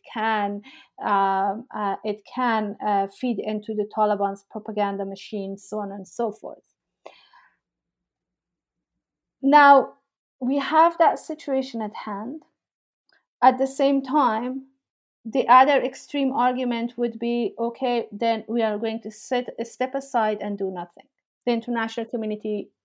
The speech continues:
shouldn't do anything." It ca-, it shouldn't be either or. There should be a balance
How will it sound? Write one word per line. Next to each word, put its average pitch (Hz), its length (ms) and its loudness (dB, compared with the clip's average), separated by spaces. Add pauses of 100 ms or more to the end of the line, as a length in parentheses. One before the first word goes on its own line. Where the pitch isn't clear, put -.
(140)
shouldn't 202 400 0
do 190 160 -2
anything." 185 500 -12 (1400)
It 277 180 4
ca-, - 260 -6
it 262 100 0
shouldn't 320 480 0
be 269 180 -4
either 226 340 2
or. - 440 -4 (600)
There 285 220 2
should 277 340 0
be 294 200 -4
a 269 80 4
balance - 920 0